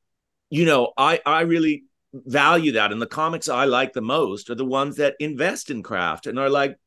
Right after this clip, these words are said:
not just coming up with great ideas and,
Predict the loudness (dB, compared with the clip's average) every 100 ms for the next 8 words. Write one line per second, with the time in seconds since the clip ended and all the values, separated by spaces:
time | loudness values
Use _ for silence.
0 | -6 0 0 0 -6 -8 -8 -6 -2 -4
1 | -2 2 4 4 2 0 0 -2 -6 -8
2 | -12 _ -20 _ -4 0 0 0 -4